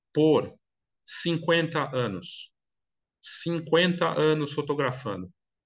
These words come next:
Então, se tem uma coisa aqui pra gente tirar, uma das lições de marketing é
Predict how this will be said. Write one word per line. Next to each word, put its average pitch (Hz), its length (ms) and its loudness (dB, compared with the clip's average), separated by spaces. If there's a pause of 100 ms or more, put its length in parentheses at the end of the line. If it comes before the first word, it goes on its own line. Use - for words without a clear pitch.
(160)
Então, 196 260 2
se 175 180 -2
tem 214 200 4
uma 131 480 2 (320)
coisa 131 340 4
aqui 127 240 -2
pra 127 140 -2
gente 123 160 -4
tirar, 120 400 -2
uma 127 120 0
das 120 240 2
lições 117 440 -4
de 120 80 -6
marketing 135 500 -4
é 117 180 -2